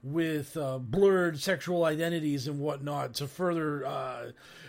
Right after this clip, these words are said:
decay the morality of society and bring about the rise of the Antichrist. Yeah, that all sounds well and good, but guess what? Uh, Richie McRicherson might have to pay another dollar in taxes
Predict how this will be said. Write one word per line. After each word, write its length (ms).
decay 720
the 100
morality 500
of 100
society 760
and 260
bring 200
about 200
the 80
rise 260
of 60
the 100
Antichrist. 500
Yeah, 380
that 160
all 160
sounds 340
well 180
and 160
good, 280
but 180
guess 320
what? 420
Uh, 240
Richie 300
McRicherson 760
might 300
have 180
to 100
pay 220
another 280
dollar 440
in 120
taxes 680